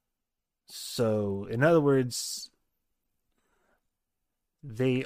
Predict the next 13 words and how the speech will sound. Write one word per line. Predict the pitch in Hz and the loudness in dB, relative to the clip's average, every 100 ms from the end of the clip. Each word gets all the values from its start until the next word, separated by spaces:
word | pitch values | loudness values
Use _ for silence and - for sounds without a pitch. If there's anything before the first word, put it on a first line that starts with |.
| - | -2
are | 123 123 120 113 113 110 - _ _ _ _ _ _ _ _ _ _ _ - _ _ _ - | 0 2 2 0 -2 -6 -14 _ _ _ _ _ _ _ _ _ _ _ -20 _ _ _ -10
in | 139 147 | -4 -2
a | 131 117 - _ - | 0 -2 -8 _ -12
period | - 156 147 143 127 | 0 2 4 2 0
of | 123 117 | -2 -2
their | 120 | -2
career, | 113 - 120 117 127 117 113 120 | -4 -2 0 2 2 0 -2 -8
what | - 117 117 | -12 -6 -2
they | 123 117 | -2 -4
call | - 120 | -2 -2
the | 110 | -2
regressive | 107 101 117 107 107 | -4 -2 -2 -2 -8
phase. | - 123 110 95 95 - | -4 -2 -2 -6 -14 -16